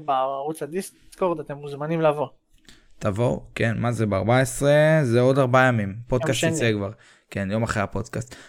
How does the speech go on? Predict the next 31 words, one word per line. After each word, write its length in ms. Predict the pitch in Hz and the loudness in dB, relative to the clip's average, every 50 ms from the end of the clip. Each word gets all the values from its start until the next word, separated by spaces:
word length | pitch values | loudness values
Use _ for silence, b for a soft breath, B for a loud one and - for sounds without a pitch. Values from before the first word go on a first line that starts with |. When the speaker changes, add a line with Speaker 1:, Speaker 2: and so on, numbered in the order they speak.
| B - | B -4
Speaker 2:
אבל 80 | - | -4
תעשו 320 | 113 - 127 113 - - 143 | -2 0 -2 0 0 0 0
שעות 320 | - - 135 123 123 120 | 2 4 4 4 4 4
טובות. 400 | - 117 107 104 110 101 - - - | 2 0 2 2 0 -2 -2 -4 -2
אה, 400 | - 120 123 127 127 131 131 131 127 | 0 2 4 4 6 6 6 6 6
דברו 220 | 120 139 139 170 180 | 6 6 6 6 4
עם 60 | 170 | 6
זה 140 | 135 143 139 | 4 4 4
עם 120 | 127 120 | 4 4
בולי, 380 | 120 123 123 127 143 165 - - - - | 4 4 6 4 2 0 -2 -6 -10 -6
בולי, 680 | 117 113 123 131 131 135 135 131 127 131 127 120 120 120 B B B B - | 0 2 4 4 6 6 6 6 6 4 4 2 0 -4 B B B B 0
בולי 340 | 127 135 156 160 156 147 139 | 4 6 6 8 8 6 4
אחראי 220 | 131 - 139 135 | 4 4 4 4
על 100 | 131 131 | 4 4
כל 160 | 123 135 131 | 4 4 4
העניין 260 | 131 123 123 127 131 | 6 4 4 2 2
הזה, 300 | 143 143 135 143 165 170 170 170 - _ - | 2 2 2 2 2 2 2 0 -4 _ -4
בולי 200 | - 110 117 117 | -2 0 0 0
אחראי 200 | 117 - 120 113 | 0 0 2 2
על 100 | 113 110 | 2 2
הדיסקורד, 600 | 107 104 107 139 135 131 - - 147 151 147 123 | 2 0 0 -2 -2 -2 0 2 2 4 4 4
אז 200 | 113 107 98 98 | 2 0 0 -2
דברו 220 | 104 92 113 117 | -2 0 2 2
איתו. 320 | 120 120 120 135 147 151 156 151 b b b b b b b b b b - | 0 2 2 0 2 2 0 -2 b b b b b b b b b b -8
אה, 560 | - 101 104 104 104 104 104 101 101 104 104 101 107 110 - _ _ _ _ _ _ _ _ _ _ _ _ _ _ _ _ _ _ - | -6 -4 -2 -2 -2 -2 -2 -2 -2 -2 -4 -4 -6 -10 -14 _ _ _ _ _ _ _ _ _ _ _ _ _ _ _ _ _ _ -10
וזהו, 800 | - 104 104 104 104 104 104 104 98 104 120 - - - - | -6 -4 -2 -2 -2 -2 -4 -4 -4 -4 -4 -4 -4 -4 -6
נראה 220 | 107 107 110 117 135 | -4 0 0 2 2
לי 120 | 147 160 | 2 0
כאן 300 | - - - 170 175 180 | 0 2 2 2 4 2
סיימנו, 420 | 165 - - 170 170 170 151 127 | 0 0 2 2 2 2 2 0
נכון? 380 | 113 107 107 - - 143 - - | -2 -2 -4 -4 -4 -4 -4 -4